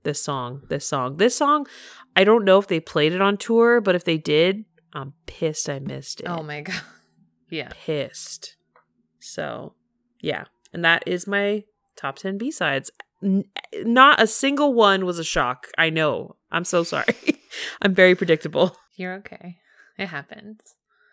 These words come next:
Speaker 2: Um, mine might be a little bit shocking or not at
Speaker 1: I'm
Speaker 2: all.
Speaker 1: ready.
Speaker 2: I don't know. Okay. Number one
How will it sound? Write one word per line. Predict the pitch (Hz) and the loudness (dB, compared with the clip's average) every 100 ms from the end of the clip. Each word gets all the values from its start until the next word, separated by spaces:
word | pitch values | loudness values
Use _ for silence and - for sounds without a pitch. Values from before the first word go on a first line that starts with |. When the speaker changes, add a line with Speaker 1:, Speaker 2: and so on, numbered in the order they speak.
| _ _ _ - _ | _ _ _ -20 _
Speaker 2:
Um, | 165 160 160 - | -8 -8 -8 -6
mine | 196 208 220 214 | 2 2 2 0
might | 180 | -2
be | 175 165 | -2 -6
a | |
little | 156 143 | -6 -8
bit | 143 120 | -8 -12
shocking | - - - - - _ _ _ - | -14 -18 -18 -20 -20 _ _ _ -10
or | 175 | -6
not | 131 - - | -6 -8 -18
at | - | -8
Speaker 1:
I'm | 170 | 0
Speaker 2:
all. | 170 | 4
Speaker 1:
ready. | 156 143 | 6 4
Speaker 2:
I | |
don't | 156 143 | 0 -6
know. | 120 - _ _ _ _ _ _ _ _ _ - _ | -12 -18 _ _ _ _ _ _ _ _ _ -20 _
Okay. | 233 240 190 160 - - - - | 0 2 2 -2 -10 -16 -12 -2
Number | 254 277 269 | 0 0 -2
one | 220 220 214 214 | 0 0 0 -2